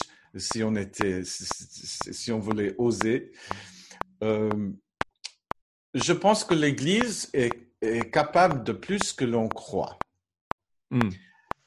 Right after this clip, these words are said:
Speaker 1: Et, euh, mais aussi, euh, au niveau du contenu, autrement dit, les paroles du
Speaker 2: Mhm.
Speaker 1: chant, euh, je pense que nous nous sommes beaucoup limités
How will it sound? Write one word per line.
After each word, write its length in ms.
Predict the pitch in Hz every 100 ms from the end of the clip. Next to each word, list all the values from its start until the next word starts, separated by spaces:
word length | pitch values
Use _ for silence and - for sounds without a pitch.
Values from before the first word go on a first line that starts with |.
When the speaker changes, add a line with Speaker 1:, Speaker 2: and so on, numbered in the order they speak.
| _ _ _ 110
Speaker 1:
Et, 760 | 117 117 117 113 113 104 - - _ -
euh, 420 | 107 98 98 101 101 - _ _ _ - _ _ _ _ - _ _ _ _ -
mais 160 | 135
aussi, 640 | 165 190 - 214 220 156 - - - 123
euh, 100 | 113
au 120 | 131
niveau 240 | 143 160 143
du 300 | 113 110 -
contenu, 580 | - - 123 117 104 98 123 - _ _ - _ _ _ _ - _ _ _ _ - -
autrement 400 | 113 - 117 113
dit, 400 | 104 135 123 104 - 101
les 120 | 110
paroles 600 | 117 110 131 107 87 85 - -
du 180 | 95 101
Speaker 2:
Mhm. 60 | 117
Speaker 1:
chant, 440 | 113 95 139 - _ _ - - - - _ - _ _ _ 104
euh, 340 | 101 98 98 135
je 200 | 104 135
pense 680 | 151 160 170 - - - -
que 80 | 127
nous 280 | 117 127 147
nous 180 | 151 139
sommes 560 | - 135 123 120 113
beaucoup 360 | 101 147 147 131
limités 720 | 117 127 123 117 - 87 92